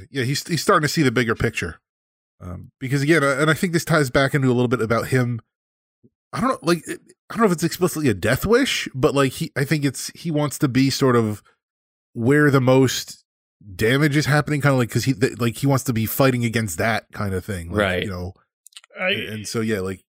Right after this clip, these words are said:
Speaker 3: probably also doesn't wanna, he doesn't wanna sacrifice civilians and stuff again just for what makes the most sense.
Speaker 1: Yeah.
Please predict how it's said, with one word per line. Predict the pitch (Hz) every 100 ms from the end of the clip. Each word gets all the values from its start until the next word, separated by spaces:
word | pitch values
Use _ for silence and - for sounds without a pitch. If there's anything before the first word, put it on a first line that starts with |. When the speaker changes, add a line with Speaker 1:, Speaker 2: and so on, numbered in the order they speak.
| _ _
Speaker 3:
probably | 214 214
also | 180 156
doesn't | 160 156
wanna, | 151
he | 143
doesn't | 156 147
wanna | 147
sacrifice | 143 147 143 139 156 143 -
civilians | 139 131 127 131 127
and |
stuff | 120 143 127
again | 123 123 123
just | 123 123 -
for | - 127 123 123 120 120 _ _ _ _ _ _
what | 147 143
makes | 131 131 -
the |
most | 131 120 -
sense. | 135 120 117 - - - _ _ _ _ _ _ _
Speaker 1:
Yeah. | - 113 90